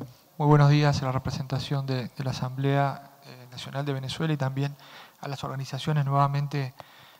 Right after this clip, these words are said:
agradecerles por el extraordinario trabajo que hacen documentando las situaciones. Me parece que un elemento fundamental para denunciar la tortura es, este, el rigor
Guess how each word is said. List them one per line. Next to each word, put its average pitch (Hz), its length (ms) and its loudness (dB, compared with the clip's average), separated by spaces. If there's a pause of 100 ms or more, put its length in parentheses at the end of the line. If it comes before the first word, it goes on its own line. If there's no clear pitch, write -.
(140)
agradecerles 143 540 -2
por 151 100 -2
el 143 80 -2
extraordinario 139 640 -4
trabajo 139 400 0
que 131 100 -8
hacen 143 220 -8
documentando 131 680 -8
las 123 140 -8
situaciones. 156 720 -6 (800)
Me 151 160 -4
parece 160 240 2
que 156 60 -4
un 160 80 2
elemento 151 340 -2
fundamental 143 560 -4
para 143 240 0
denunciar 131 480 -6
la 143 100 -2
tortura 143 560 -4
es, 139 240 -8
este, 139 200 -12
el 127 100 -10
rigor 143 540 -10